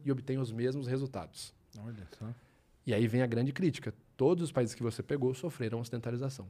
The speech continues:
Speaker 1: Essas críticas dos antropologistas da época.
Speaker 2: Entendi. Ah, então tava enviesado também.
Speaker 1: Aí o Ekman faz o quê? Ele fala, "Bom, vamos pra uma", eles chamam de tribo primitiva,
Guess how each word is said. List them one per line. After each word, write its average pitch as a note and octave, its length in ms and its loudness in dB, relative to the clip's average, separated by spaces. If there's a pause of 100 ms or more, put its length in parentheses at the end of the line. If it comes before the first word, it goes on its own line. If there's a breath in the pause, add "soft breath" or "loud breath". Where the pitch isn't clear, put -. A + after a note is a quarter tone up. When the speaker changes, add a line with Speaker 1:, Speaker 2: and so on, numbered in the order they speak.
(120)
Speaker 1:
Essas C3 300 -4
críticas C3 340 2
dos A#2 120 -2
antropologistas B2 720 -2
da C3 120 0
época. F#2+ 300 -6 (360 soft breath)
Speaker 2:
Entendi. A2+ 520 -2
Ah, C#3 200 0
então C3+ 240 -4 (120)
tava C3+ 240 2
enviesado D3 580 6
também. D#3+ 380 6
Speaker 1:
Aí A2 220 4
o A#2+ 60 6
Ekman C3 280 4
faz B2+ 240 4
o C3+ 60 2
quê? C3 140 0
Ele A2 100 2
fala, C3 220 2
"Bom, B2 260 6 (720)
vamos F3 240 4
pra C3 160 2
uma", A#2 260 4
eles B2 160 4
chamam C#3 160 6
de C#3 80 6
tribo D#3 280 8
primitiva, C3+ 640 6